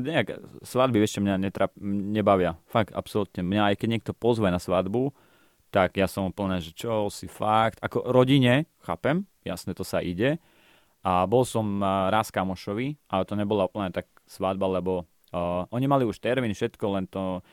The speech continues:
neprišlo vhod, hej, že boli také okolnosti okolo toho, že teraz by sa nemalo sláviť. A to som bol za svedka, takže to, to jasne, že ideš. A to, to bol akože kamoš, s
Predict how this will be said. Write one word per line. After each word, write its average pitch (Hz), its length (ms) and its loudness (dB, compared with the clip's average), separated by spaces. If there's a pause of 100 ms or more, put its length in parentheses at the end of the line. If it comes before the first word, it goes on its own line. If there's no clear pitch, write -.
(220)
neprišlo 104 440 -4
vhod, 87 400 -2 (180)
hej, 101 240 -2
že 87 120 -8
boli 90 240 -4
také 90 200 -8
okolnosti 90 540 -6
okolo 90 320 -8
toho, 90 260 -6
že 82 180 -8 (260)
teraz 90 260 -6
by 87 120 -10
sa - 140 -14
nemalo 85 400 -4
sláviť. 85 640 -6 (420)
A 90 140 0 (420)
to 95 100 -8
som 101 140 -4
bol 98 140 0
za 92 120 -2
svedka, 95 420 -2
takže 80 320 -10
to, - 160 -20
to - 120 -12
jasne, 85 280 -6
že 80 120 -6
ideš. 104 460 -6 (880)
A 90 140 -2 (1080)
to, - 160 -20
to 113 100 -2
bol 90 160 0
akože 82 280 -4 (160)
kamoš, 85 320 -4
s - 20 -20